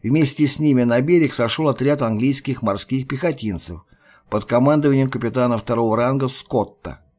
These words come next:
Совместными усилиями захватчиков не пропустили. Одновременно финны попытались наступать и в Северной Карелии. Но и тут им не повезло. С севера на них надвинулись англичане и американцы,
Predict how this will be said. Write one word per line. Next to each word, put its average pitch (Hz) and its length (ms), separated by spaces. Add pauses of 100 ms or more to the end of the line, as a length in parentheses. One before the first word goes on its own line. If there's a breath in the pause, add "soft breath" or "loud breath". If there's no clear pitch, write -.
(800)
Совместными 139 680
усилиями 135 580
захватчиков 131 800
не 110 180
пропустили. 120 760 (1040)
Одновременно 156 1000
финны 151 480
попытались 139 640
наступать 139 640
и 123 180
в 110 40
Северной 123 500
Карелии. 101 760 (560)
Но 120 200
и 135 80
тут 185 300
им 135 120
не 120 100
повезло. 101 720
С - 200
севера 165 400
на 120 160
них 139 280
надвинулись 131 600
англичане 127 600
и - 20
американцы, 127 760